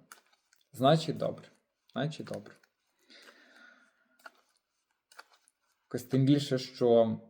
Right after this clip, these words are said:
про що давно хотілось, думалось, і тут якось так от поштовх до реалізації, і реалізація цього, так? Там презентують колоди, от нові карти,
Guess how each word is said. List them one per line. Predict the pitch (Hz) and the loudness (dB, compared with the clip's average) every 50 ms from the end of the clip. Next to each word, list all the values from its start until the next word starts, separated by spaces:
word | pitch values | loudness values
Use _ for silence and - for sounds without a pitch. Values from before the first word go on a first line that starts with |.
| _ _ _ | _ _ _
про | - 127 127 | -2 -2 -2
що | 127 - - - 131 | -2 -2 0 0 2
давно | 127 131 127 127 127 127 | 4 4 4 4 4 0
хотілось, | 127 - 123 117 - - 135 131 120 117 113 110 | 0 -2 -8 -8 -2 2 2 2 2 2 -2 -2
думалось, | 113 123 139 175 190 180 151 120 113 110 107 - - - _ _ _ | 0 2 2 2 4 2 0 0 -2 -2 -4 -10 -20 -20 _ _ _
і | - 160 | -20 -12
тут | - - 135 - | -6 -6 -4 -4
якось | - - - 117 - | -4 -6 -6 -10 -8
так | - - 123 123 - - | 2 2 2 2 2 -4
от | 117 110 - - - - _ _ _ _ _ _ _ _ _ _ _ _ _ _ _ _ _ _ _ _ _ _ _ _ _ _ _ - _ _ _ _ _ _ | -8 -8 -10 -12 -20 -20 _ _ _ _ _ _ _ _ _ _ _ _ _ _ _ _ _ _ _ _ _ _ _ _ _ _ _ -20 _ _ _ _ _ _
поштовх | - 143 139 135 131 - - 120 110 104 - - - _ _ _ - | 4 6 6 6 6 2 -4 -6 -6 -6 -8 -16 -20 _ _ _ -12
до | 113 110 117 123 127 | -6 2 6 6 8
реалізації, | 127 120 123 120 127 123 120 120 120 110 104 104 - - - 107 104 - - - | 8 6 4 4 2 0 2 4 4 4 4 2 -4 -12 -14 -14 -14 -14 -16 -10
і | - 123 123 | -4 -2 4
реалізація | 120 123 120 117 120 127 127 131 127 113 104 101 104 - - 104 104 | 6 6 6 6 4 2 4 6 6 6 6 4 -2 -6 -8 -8 -8
цього, | - - - - - - | -8 -12 -12 -10 -10 -10
так? | - - 113 113 135 160 - - - _ _ _ _ _ _ _ _ _ _ _ _ _ | -2 2 4 4 4 2 -4 -18 -20 _ _ _ _ _ _ _ _ _ _ _ _ _
Там | _ - - - - - _ _ _ _ _ _ _ _ - | _ -20 -20 -20 -20 -20 _ _ _ _ _ _ _ _ -6
презентують | - 123 131 127 127 123 117 - 131 139 143 139 139 | -2 0 0 0 0 -4 -2 0 2 2 2 0 -2
колоди, | - - 135 139 120 113 110 113 107 104 107 110 - - - _ _ _ _ _ _ _ _ _ _ _ - - - | 2 4 4 4 6 4 4 4 2 2 0 -6 -6 -8 -18 _ _ _ _ _ _ _ _ _ _ _ -20 -20 -18
от | - - 107 107 107 - | -12 -8 -8 -8 -6 -4
нові | 117 117 110 107 107 107 | -2 -2 -2 0 -2 -4
карти, | 107 - 110 104 104 104 - - - | -2 0 0 0 0 -2 -6 -16 -20